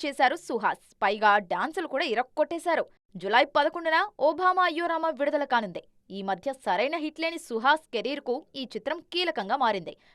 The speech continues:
తాజాగా బాక్సాఫీస్ దగ్గర మంచి వసూళ్లు సాధిస్తున్న కుబేరాలో పోయిరా పోయిరా పాట పాడింది హీరో ధనుష్. గతంలోనూ ఈయన పాడిన పాటలు చార్ట్ బస్టర్స్ అయ్యాయి. ఆ మధ్య రవితేజ కూడా ఓ సినిమాలో పాట పాడారు.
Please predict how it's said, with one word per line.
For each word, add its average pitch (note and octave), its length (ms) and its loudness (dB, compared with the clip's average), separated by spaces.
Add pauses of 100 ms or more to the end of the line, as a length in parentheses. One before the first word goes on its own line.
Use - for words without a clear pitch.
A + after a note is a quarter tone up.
(140)
తాజాగా G4 420 4 (100)
బాక్సాఫీస్ D4 560 2
దగ్గర A#3+ 200 2 (160)
మంచి B3+ 300 -4
వసూళ్లు E4+ 420 -4
సాధిస్తున్న D4 440 0 (100)
కుబేరాలో G#3+ 440 2 (480)
పోయిరా G4+ 380 6
పోయిరా F4 360 2
పాట D4 260 4
పాడింది C4+ 400 0
హీరో D4 240 0 (100)
ధనుష్. F3 300 -10 (300)
గతంలోనూ C4+ 500 -4
ఈయన D4 140 -4 (100)
పాడిన E4+ 340 2
పాటలు D4 300 2 (440)
చార్ట్ F#4+ 300 4
బస్టర్స్ - 420 2
అయ్యాయి. F#3+ 260 -2 (280)
ఆ - 20 4 (120)
మధ్య A3+ 240 0
రవితేజ F4 320 2 (120)
కూడా F#4+ 200 4
ఓ - 100 -4
సినిమాలో D#4+ 320 0 (120)
పాట F#4 160 4 (100)
పాడారు. G3+ 280 0